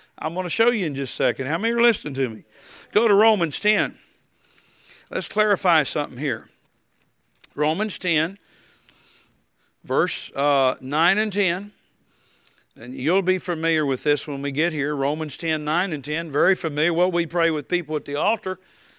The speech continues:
constantly, and with all the adults that have been saved too recently, we have probably close to a hundred people since May. And then if you add the children that got saved with Brother Sean, that's another fifty some.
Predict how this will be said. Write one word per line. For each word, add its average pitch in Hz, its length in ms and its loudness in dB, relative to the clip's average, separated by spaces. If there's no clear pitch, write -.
constantly, 185 760 0
and 156 240 0
with 180 220 2
all 202 220 6
the 160 120 2
adults 190 400 4
that 175 120 0
have 151 100 -6
been 165 160 -2
saved 165 360 0
too 226 240 -2
recently, 175 520 -2
we 190 180 0
have 196 240 0
probably 170 260 0
close 170 220 -4
to 160 140 -6
a - 20 -6
hundred 190 300 -6
people 185 320 -2
since 131 280 -12
May. 156 360 -2
And 160 100 -6
then 185 120 2
if 170 120 0
you 175 140 2
add 185 200 6
the 156 100 -2
children 208 460 2
that 151 60 -2
got 151 220 2
saved 180 320 0
with 151 180 -4
Brother 175 240 2
Sean, 208 420 2
that's 175 240 -2
another 170 300 -2
fifty 220 360 2
some. 160 380 0